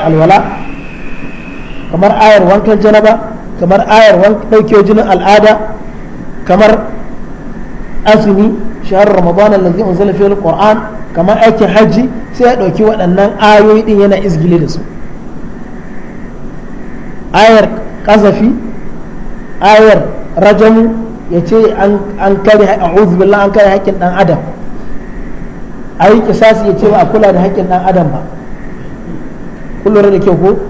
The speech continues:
To, haka wannan su ne ayatu shar'iyya. To, duk wanda ya, ya, ya ji ayoyi na Allah Maɗaukakin Sarki a shar'iyya ko alkauniyya, kuma ya ƙaryata su, shi ake magana. Isa Allah Ta'ala ce, "يسمع آيات الله"، yana jin ayoyin Allah,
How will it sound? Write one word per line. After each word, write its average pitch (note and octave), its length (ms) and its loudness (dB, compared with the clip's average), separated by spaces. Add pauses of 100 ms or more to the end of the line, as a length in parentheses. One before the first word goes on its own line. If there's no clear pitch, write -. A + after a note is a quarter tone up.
(260)
To, F#3 100 0
haka A#3+ 220 6
wannan C4+ 180 6
su A#3 120 2
ne A#3 80 4
ayatu G3+ 380 4
shar'iyya. D#3+ 480 -2 (400)
To, F#3+ 140 4
duk C#4+ 280 4
wanda C4 240 4
ya, G#3+ 120 6 (280)
ya, A3 200 4
ya G#3+ 240 4
ji F#3 160 2
ayoyi G#3+ 560 6
na A3 120 4
Allah G#3+ 280 4
Maɗaukakin E3 380 -2
Sarki E3+ 280 -4
a E3 100 -2
shar'iyya E3+ 520 0 (500)
ko A#3 140 0
alkauniyya, F#3 640 2 (540)
kuma G#3+ 200 4
ya A3 120 6
ƙaryata A3 480 2
su, D#3 160 -4
shi A3 80 2
ake F#3+ 200 2
magana. C3+ 300 -4 (460)
Isa G#3 220 0
Allah A3+ 160 4
Ta'ala G3+ 360 4
ce, G3 100 -4
"يسمع G#3 420 2
آيات F#3 480 2
الله"، F3 260 2 (360)
yana A#3+ 400 4
jin B3 180 2
ayoyin F#3+ 400 4
Allah, F#3 300 2